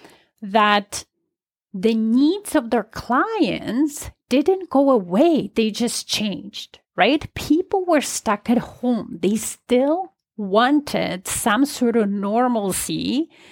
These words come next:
and they still had money to spend.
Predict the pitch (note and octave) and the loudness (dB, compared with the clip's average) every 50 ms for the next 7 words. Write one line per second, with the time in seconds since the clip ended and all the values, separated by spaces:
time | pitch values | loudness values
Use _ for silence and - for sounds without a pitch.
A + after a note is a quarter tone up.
0 | - - - - - - _ _ _ - A3+ A3+ A#3 A#3 A#3 G3+ G#3+ A#3+ G#3 - | -20 -20 -20 -20 -20 -20 _ _ _ 0 0 2 2 2 2 4 4 2 2 0
1 | - - - B3+ A#3+ D#4 F4 F4+ D4+ - - - - C4 C4 G#3 G#3 G#3+ G#3 G#3 | -2 -2 0 2 2 4 2 2 0 -2 -4 -2 0 0 2 2 0 -2 -2 0
2 | G3 F#3+ G3 G#3 G#3+ C4 D#4 E4+ - - D4 - - - - - - C#4 D4+ D#4+ | 0 0 0 2 4 2 2 2 2 0 -2 -2 -4 -6 -6 -2 0 4 4 4
3 | D#4+ - - F3+ F#3 B3+ F#4 G#4+ - - - - | 4 4 0 -2 -2 -2 -2 -2 -6 -14 -16 -16